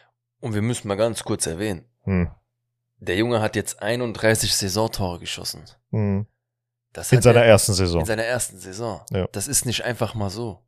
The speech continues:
Speaker 2: Ich
Speaker 1: Und wir
Speaker 2: weiß.
Speaker 1: wissen, wie hoch die Kritik war. Der ist angekommen.
Speaker 2: Mhm.
Speaker 1: Safe. Und da geht noch mehr. Bin ich mir ziemlich sicher, weil der fängt langsam an zu treffen aus jeder Lage. Ich mein, guck dir das, die To-, zwei Tore gegen Villarreal an. Das war,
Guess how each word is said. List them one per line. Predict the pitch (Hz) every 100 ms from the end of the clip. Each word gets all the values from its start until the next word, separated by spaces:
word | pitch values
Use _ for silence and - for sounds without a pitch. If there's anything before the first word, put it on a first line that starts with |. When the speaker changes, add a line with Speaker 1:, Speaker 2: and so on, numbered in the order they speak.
| _
Speaker 2:
Ich | 110
Speaker 1:
Und | 107
wir | 147
Speaker 2:
weiß. | 131
Speaker 1:
wissen, | 147 127
wie | 104
hoch | 117 -
die | 104
Kritik | - 107 - -
war. | 98 85 80 _ _ - - - _ _ _ _ - _ _ _ _ -
Der | 127
ist | 147 -
angekommen. | - 151 147 104 104 80 - _ _ -
Speaker 2:
Mhm. | 104 101 95 101
Speaker 1:
Safe. | - 127 113 - -
Und | 127 123
da | 107
geht | 131 139 120
noch | 85 101
mehr. | 127 101 - _ _ _ _ _ _ _ _ _ _ _ _
Bin | - 131
ich | -
mir | 104
ziemlich | - 139 104
sicher, | 113 117 90
weil | 98 101 - - _ _
der | 107
fängt | 101 156 135
langsam | 135 123 147
an | 147
zu | -
treffen | - 139 127 107
aus | 92 131
jeder | 123 113
Lage. | 123 127 107
Ich | 110 -
mein, | 127
guck | 156
dir | 135
das, | 113 -
die | -
To-, | - 135
zwei | - 123
Tore | 117 127
gegen | 117 120 117
Villarreal | 117 107 107
an. | 127 127
Das | 101 -
war, | 117